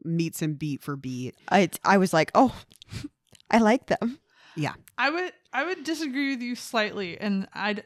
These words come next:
Speaker 3: in that I don't think he doesn't care. I think he does it because he does care.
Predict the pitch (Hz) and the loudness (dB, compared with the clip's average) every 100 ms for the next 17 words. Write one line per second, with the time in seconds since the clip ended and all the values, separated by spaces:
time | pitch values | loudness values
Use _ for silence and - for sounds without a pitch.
0 | - 208 202 202 - 208 240 220 226 - | -8 -4 0 0 -2 -2 -2 0 -2 -4
1 | 180 - 190 208 180 - 175 170 180 170 | -8 -4 -2 -2 -4 -6 -6 -6 -6 -4
2 | 185 - 185 170 175 180 190 170 190 170 | -4 -4 -8 -6 -6 -6 -12 -10 -10 -10
3 | 165 175 165 156 160 - - - - | -12 -10 -8 -8 -10 -12 -12 -10 -10